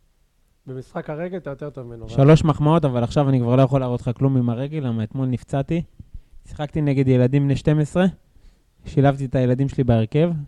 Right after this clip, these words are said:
Speaker 2: הראל עם, אה, צמד שערים.
Speaker 1: או.
Speaker 2: זהו, עכשיו אני פצוע, אני לא יכול להראות לך מה אני שווה.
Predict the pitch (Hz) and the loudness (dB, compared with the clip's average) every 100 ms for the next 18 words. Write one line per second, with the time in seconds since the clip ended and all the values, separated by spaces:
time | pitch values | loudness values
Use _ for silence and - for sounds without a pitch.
0 | - _ 117 113 131 131 127 120 120 117 | -14 _ -8 -2 0 0 -2 -4 -4 -4
1 | - 139 135 - 120 120 165 185 - _ | 0 2 2 2 -2 0 -2 -4 -10 _
2 | _ _ - _ - 190 147 120 139 120 | _ _ -20 _ -16 -12 -10 -2 -2 0
3 | - 143 127 - - 139 113 123 127 127 | 2 2 4 2 4 4 4 2 2 2
4 | 117 - 113 107 - 110 | 2 0 0 0 -2 -4